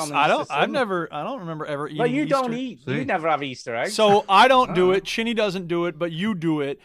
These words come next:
Speaker 1: which means it's a
Speaker 2: Yeah.
Speaker 1: tradition for
Speaker 2: No,
Speaker 1: you.
Speaker 2: Chinny, no, no, Chinny has definitely had an egg before now.
Speaker 1: Okay.
Speaker 2: Why is there so much packaging?
Speaker 1: Okay.
Speaker 2: A little egg.
Speaker 1: Okay, hold it
Speaker 2: Eat
Speaker 1: up next to your
Speaker 2: cheese.
Speaker 1: head.
Speaker 3: Well, yeah, but his
Speaker 1: Ah.
Speaker 3: head's huge as well, too.
Speaker 1: <laughs>
Speaker 2: Yeah,
Speaker 1: Well,
Speaker 2: big
Speaker 3: That's the
Speaker 2: egg.
Speaker 3: problem.
Speaker 1: it's a big
Speaker 2: True,
Speaker 1: egg.
Speaker 2: true.
Speaker 1: It's bigger than your hand.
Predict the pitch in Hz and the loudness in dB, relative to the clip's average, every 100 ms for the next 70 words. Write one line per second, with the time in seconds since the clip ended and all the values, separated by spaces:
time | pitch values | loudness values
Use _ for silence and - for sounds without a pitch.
0 | _ 170 160 180 180 170 165 170 220 208 | _ -8 -6 -4 -6 -6 -10 -4 2 2
1 | 262 392 196 170 170 160 226 214 226 214 | 2 0 -6 -12 -2 0 0 -2 -4 -8
2 | 156 160 151 151 147 135 175 165 151 123 | -8 0 0 2 -2 -4 -10 -8 -10 -6
3 | 160 - 143 139 131 135 123 113 107 123 | -8 -6 -8 -6 -6 -10 -10 -12 -8 -8
4 | 120 123 123 98 - 190 208 214 196 302 | -6 -8 -8 -12 -4 -2 0 0 0 -4
5 | 330 - 311 349 - - 233 370 202 185 | -6 0 0 0 -6 -6 -2 -2 -2 -4
6 | 120 _ 196 196 220 190 - _ - 233 | -6 _ -4 0 2 0 -2 _ -4 0
7 | 262 269 311 247 - _ 190 190 220 190 | 2 4 2 0 -6 _ -4 0 0 0
8 | - 185 196 208 190 202 147 202 175 156 | -2 -4 0 0 0 -4 -6 -2 -2 -2
9 | 175 165 123 - - 139 151 147 123 123 | -2 -4 -8 -20 -8 -4 2 2 2 0
10 | 110 - 147 131 - 110 98 104 92 110 | -4 -6 -8 -10 -8 -6 -6 -10 0 0
11 | 104 107 104 113 113 160 139 127 117 110 | 2 -2 -2 -2 0 4 2 2 -2 -2
12 | 110 190 220 359 262 262 254 254 170 113 | -4 -6 -4 -2 -2 0 2 2 0 -4
13 | 185 247 254 240 220 175 262 180 143 151 | -2 -2 -2 -4 -4 -4 -4 -6 -10 -14